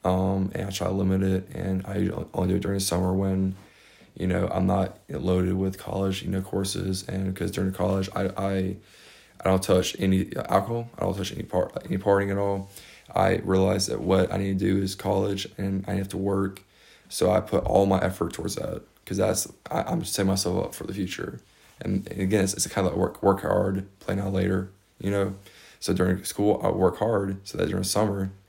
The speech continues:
I don't have to stress about, like, uh, you know, my academics and my future. I can really just be, like, enjoy my time, you know. So it, it's not bad to enjoy yourself, and it's not,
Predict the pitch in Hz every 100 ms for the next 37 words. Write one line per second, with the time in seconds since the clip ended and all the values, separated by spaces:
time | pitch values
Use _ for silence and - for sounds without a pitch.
0 | _ - - - 95 95 95 95 - -
1 | - - - 90 - 87 92 92 95 95
2 | 98 98 95 101 - - 98 95 - 95
3 | 95 - - - - - 98 95 90 92
4 | 95 95 95 95 95 92 92 92 - -
5 | 95 95 95 90 - 92 - 98 98 95
6 | 95 - _ _ - - - 90 90 87
7 | - 95 117 95 98 107 101 92 92 95
8 | - 95 - - - -